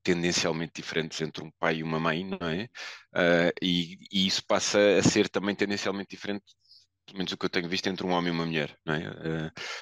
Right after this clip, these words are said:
ou se-, eu, eu sou tendencialmente menos controlador, mais de deixar andar e, e mais um bocadinho de os entregar a eles próprios, mas porque é, também sou assim comigo na vida, eh, eh,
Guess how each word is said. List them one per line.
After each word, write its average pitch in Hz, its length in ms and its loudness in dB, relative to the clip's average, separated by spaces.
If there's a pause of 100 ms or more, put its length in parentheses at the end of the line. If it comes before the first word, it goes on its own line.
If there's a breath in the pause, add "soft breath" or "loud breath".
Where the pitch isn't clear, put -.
(140 loud breath)
ou - 220 -4
se-, - 160 -16 (220)
eu, - 160 -6 (440)
eu 87 260 0
sou 92 260 2
tendencialmente 90 1200 0
menos 87 500 -2
controlador, 92 920 2
mais 85 500 -2
de 87 220 -8
deixar 85 460 2
andar 87 720 4
e, 78 680 -4
e 78 40 -8
mais 82 360 -4
um 82 60 -10
bocadinho 85 460 -2
de 82 100 -12
os 85 160 -14
entregar 87 360 4
a 90 40 6
eles 95 180 4
próprios, 107 460 0 (880 loud breath)
mas 95 180 0
porque - 220 -2
é, 90 60 0 (200)
também 90 220 -2
sou 95 180 0
assim 90 240 -2
comigo 98 420 -4
na 104 80 2
vida, 107 340 4
eh, 107 680 6
eh, 101 360 6